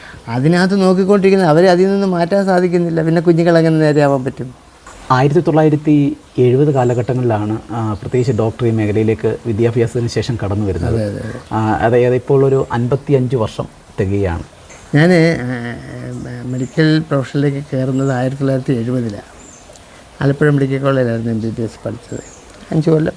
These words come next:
Speaker 1: അവിടെയായിരുന്നു. അത് കഴിഞ്ഞ് അവസരൻസ് കഴിഞ്ഞിട്ട് എഴുപത്തേഴിൽ തിരുവനന്തപുരത്ത്, തിരുവനന്തപുരം മെഡിക്കൽ കോളേജിലാണ് എം എസ് ചെയ്തത്. ആ, അത് കഴിഞ്ഞ് പിന്നെ സർവീസ് കിട്ടി,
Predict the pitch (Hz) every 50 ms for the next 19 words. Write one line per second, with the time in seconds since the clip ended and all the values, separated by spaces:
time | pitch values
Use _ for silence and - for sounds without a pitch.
0 | - - 143 139 139 135 135 127 135 - - - 151 151 151 160 175 - 151 143
1 | 143 - 147 143 143 151 147 139 131 131 139 139 143 147 131 135 139 135 - 139
2 | 131 127 123 127 147 180 - - - - - - - - - - - - - -
3 | - 147 143 143 143 127 127 120 113 - 120 - - - - - - - - 139
4 | 127 123 117 123 123 131 - - - 131 127 123 127 131 135 127 120 123 123 117
5 | 117 113 120 123 117 113 120 123 - - - - - - - - 107 107 104 104
6 | 104 98 - - - - - - - - - - - - - 135 127 117 117 117
7 | 113 113 - - 147 175 196 190 190 185 196 214 220 208 196 196 202 190 - 185
8 | 165 165 170 165 - 175 160 156 143 147 160 160